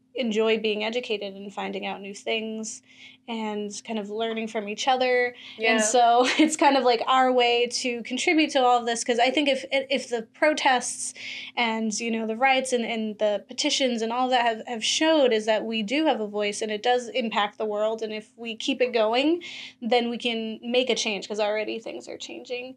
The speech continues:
Speaker 2: Yeah.
Speaker 1: And we can't stop is, is the thing, right? And
Speaker 2: Yeah,
Speaker 1: I
Speaker 2: no,
Speaker 1: think
Speaker 2: <laughs> we gotta
Speaker 1: it's kind of, like,
Speaker 2: keep
Speaker 1: lucky
Speaker 2: going.
Speaker 1: that covid nineteen happened,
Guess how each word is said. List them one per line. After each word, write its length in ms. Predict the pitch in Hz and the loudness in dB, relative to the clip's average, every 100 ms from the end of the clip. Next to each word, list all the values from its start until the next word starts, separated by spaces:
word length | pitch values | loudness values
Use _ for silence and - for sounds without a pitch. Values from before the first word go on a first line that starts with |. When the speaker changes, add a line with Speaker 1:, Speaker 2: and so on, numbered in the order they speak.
| - | -16
Speaker 2:
Yeah. 280 | 196 208 208 | -10 -8 -2
Speaker 1:
And 260 | 247 233 226 | -2 0 -2
we 100 | 226 | -2
can't 260 | 254 247 | -2 -2
stop 360 | - - - - - | -2 -2 -2 -6 -8
is, 340 | 220 214 - - | -6 -6 -12 -8
is 200 | 240 220 | -8 -6
the 120 | - | -10
thing, 240 | - - | -8 -8
right? 220 | - 226 226 | -8 -6 -2
And 100 | 214 | 2
Speaker 2:
Yeah, 180 | 208 240 | 4 4
Speaker 1:
I 40 | |
Speaker 2:
no, 60 | 202 | 2
Speaker 1:
think 160 | 202 - | 0 -6
Speaker 2:
<laughs> 100 | - 214 | -4 2
we 40 | - | 6
gotta 240 | 285 208 | 6 6
Speaker 1:
it's 80 | 214 | 4
kind 220 | 320 320 | 4 4
of, 80 | 285 | 4
like, 160 | 277 | 2
Speaker 2:
keep 160 | 214 208 | 2 2
Speaker 1:
lucky 540 | 214 254 285 254 247 233 | 2 2 2 2 0 -4
Speaker 2:
going. 100 | - - - - _ - 226 | -10 -20 -20 -20 _ -6 0
Speaker 1:
that 240 | 220 - | 2 2
covid 300 | - 240 226 | 2 2 2
nineteen 320 | 220 220 220 | 0 -4 -6
happened, 640 | 208 254 262 226 220 220 - | -4 -4 -4 -6 -8 -10 -12